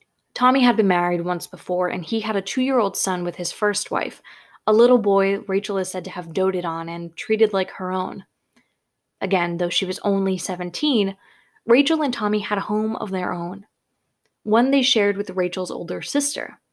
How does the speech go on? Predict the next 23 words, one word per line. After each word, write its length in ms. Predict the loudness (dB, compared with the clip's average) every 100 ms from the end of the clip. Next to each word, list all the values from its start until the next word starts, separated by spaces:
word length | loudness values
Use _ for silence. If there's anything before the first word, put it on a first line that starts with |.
| _ _ _ 0
Deborah 320 | 2 4 2
Arnold. 540 | -2 -2 -4 -8 -12 -18 _ _ _ _ _ -20 _ _ _ _ _ _ _ _ _ _ _ 0
Deborah 300 | 2 4 4
was 180 | 4 2
two 180 | 2 4
years 260 | 6 6 4
older 360 | -2 0 -4
than 200 | -4 -6
Rachel, 420 | -4 -4 -6 -6
and 260 | -4 -4 -4
she 100 | -4
was 140 | -2
nineteen 460 | 0 0 0 0 2
years 300 | 2 2 0
old 300 | 2 0 0
at 100 | -6
the 60 | -8
time 280 | -6 -4 -4
of 100 | -4
her 100 | -4
younger 320 | -2 -4 -6
sister's 480 | -4 -4 -4 -6 -6
disappearance. 880 | -6 -6 -6 -4 -2 -2 -6 -8